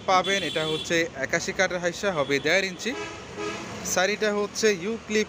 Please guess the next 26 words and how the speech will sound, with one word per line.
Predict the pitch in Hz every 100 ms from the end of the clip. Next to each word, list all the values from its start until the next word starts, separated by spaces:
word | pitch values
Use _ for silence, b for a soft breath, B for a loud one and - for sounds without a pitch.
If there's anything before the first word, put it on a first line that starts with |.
| -
কাঠ, | 202 202 -
এটা | 156 165
হবে | 160 156 160 156
ছয় | - 170
সুতার | 175 170 170
ভিতরে। | 139 120 95 - - - - - - - - -
খাটের | - 151 139 156
গ্যারান্টি | 156 160 160
পাবেন | 175 180 170 170 175 160
প্রায় | 135 135 127
বিশ | 143 143
বছরের | 143 - 151 139
গ্যারান্টি। | 123 117 208 269 - - - - - - -
প্রাইস | 165 170 180
হচ্ছে | 190 - 208 202 - -
আঠারো | 147 156 185 180
হাজার | 165 180 165 170 170 -
পাঁচশো। | 147 139 - 80 - - - - - - - -
আঠারো | - 131 156 165
হাজার | 165 160 165
পাঁচশো | 165 190
টাকা | 180 180 180
হলে | 175 175 180
এই | 135 135
চমৎকার | 139 123 120 - 131
ডিজাইনের | 127 - 147 143